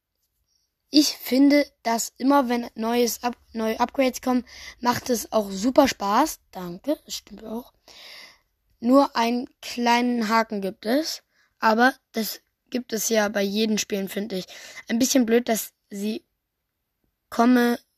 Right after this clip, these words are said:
komme, Ach ja, ja, Commands, aber Commands so kompliziert sind. Naja, aber sonst ist es cool. Außer, außer dass, hä? Außer dass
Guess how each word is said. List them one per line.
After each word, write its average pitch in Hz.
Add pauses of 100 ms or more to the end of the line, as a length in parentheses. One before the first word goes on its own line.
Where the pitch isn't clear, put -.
(300)
komme, - (1400)
Ach 208
ja, 196 (340)
ja, 185
Commands, 185
aber 185 (440)
Commands 233
so 226
kompliziert 220 (100)
sind. 190
Naja, 208 (440)
aber 220
sonst 247
ist 220
es 208 (100)
cool. 196 (240)
Außer, 247 (840)
außer 247
dass, 247 (1120)
hä? 190 (120)
Außer 233
dass 233